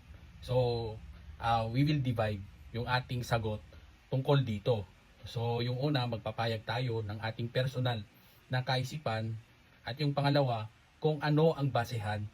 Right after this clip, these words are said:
ng ating personal na kaisipan para maliwanagan. Eh, or mayroon tayong basehan na kapag tayo ay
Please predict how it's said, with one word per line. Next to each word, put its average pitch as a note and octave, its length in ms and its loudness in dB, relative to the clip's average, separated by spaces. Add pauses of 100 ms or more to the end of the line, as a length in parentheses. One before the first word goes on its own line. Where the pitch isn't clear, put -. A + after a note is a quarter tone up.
(280)
ng C#3 160 0
ating C3+ 400 4
personal B2 480 4
na A#2+ 320 2
kaisipan G#2+ 560 -6 (400)
para C#3+ 240 4
maliwanagan. C3 720 2 (880)
Eh, B2 160 -4
or C#3 160 8
mayroon C#3 320 4
tayong C3+ 320 2
basehan A2 560 0 (360)
na - 80 -16
kapag B2 320 2 (320)
tayo C#3 480 2
ay A#2 320 -2